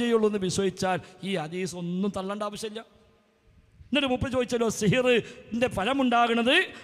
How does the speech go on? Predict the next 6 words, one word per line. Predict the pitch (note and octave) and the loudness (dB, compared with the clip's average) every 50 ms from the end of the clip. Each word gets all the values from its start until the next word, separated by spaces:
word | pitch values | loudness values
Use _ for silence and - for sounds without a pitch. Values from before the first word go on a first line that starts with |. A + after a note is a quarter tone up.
| - - B3+ | -4 -2 -2
അദൃശ്യമാർഗത്തിലാണോ | D#4+ F#4 - - D#4 D4 C4+ C4 B3+ B3 B3 A#3+ - A3+ A3+ G#3+ G#3+ G#3+ G#3+ G#3 G#3 G3 G3+ | 0 0 0 0 0 0 2 0 0 0 -2 0 2 2 4 4 6 6 6 6 4 4 2
ദൃശ്യമാർഗത്തിലാണോ? | B3 - - B3+ A3 A3 G#3+ G#3 G3+ - - F#3+ F#3 F3+ F3+ F3 D#3+ D#3 C3 - - - - - E3 | 2 2 2 0 0 0 -2 -2 -4 -4 -2 -2 -2 -2 0 0 -2 -2 -4 -6 -14 -20 -20 -16 -12
അദൃശ്യമാർഗത്തിലല്ല. | D#3 E3 - E3 F3+ F3+ F#3 F3+ - G#3 G3+ G3+ G#3 G#3+ G#3+ - - - - - _ _ _ _ _ - D#3+ | -8 -6 -4 -2 -2 -2 -4 -4 -4 -4 -2 -2 -2 -4 -4 -6 -16 -20 -20 -20 _ _ _ _ _ -8 -6
അദൃശ്യമാർഗത്തിൽ | A3 D4 D4+ - E4 D#4 D4 D4 D4 C4 - D4+ B3 | -2 -2 0 0 0 0 2 2 0 0 0 -2 -2
അല്ല | B3 C4+ D#4 D#4 C#4+ D4+ | 0 2 2 4 6 6
മാത്രമേ | D4+ D4 D4 D4+ D4+ D4 | 4 4 6 8 8 8